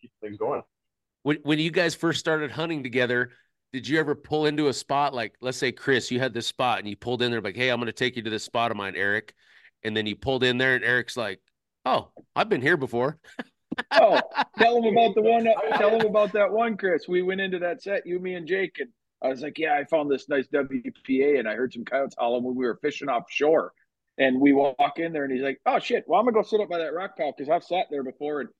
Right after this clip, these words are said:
Speaker 3: there's, I found a video camera up there. Some guys, and it had
Speaker 1: <laughs> Oh,
Speaker 3: film
Speaker 1: yeah.
Speaker 3: from back in the
Speaker 1: Yep.
Speaker 3: day of s-, yeah.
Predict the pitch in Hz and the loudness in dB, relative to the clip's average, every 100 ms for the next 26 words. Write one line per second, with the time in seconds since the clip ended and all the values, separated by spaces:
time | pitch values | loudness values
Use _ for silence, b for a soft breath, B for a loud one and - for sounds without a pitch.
0 | _ 175 214 - 185 226 208 165 262 208 | _ 4 4 4 4 4 2 0 0 2
1 | 143 - 156 147 143 135 - 135 120 - | 2 4 2 2 0 0 -2 -2 -2 -6
2 | 180 175 185 165 - 170 160 165 180 160 | -6 0 0 0 -2 -4 -4 -2 -2 -2
3 | 208 220 196 175 - - - - _ 214 | 0 2 2 2 0 -6 -20 -20 _ 0
4 | 185 156 170 - - 180 160 196 202 151 | 2 2 0 2 2 2 2 0 0 -2
5 | - - _ _ _ - 170 165 156 | -4 -14 _ _ _ -4 0 2 0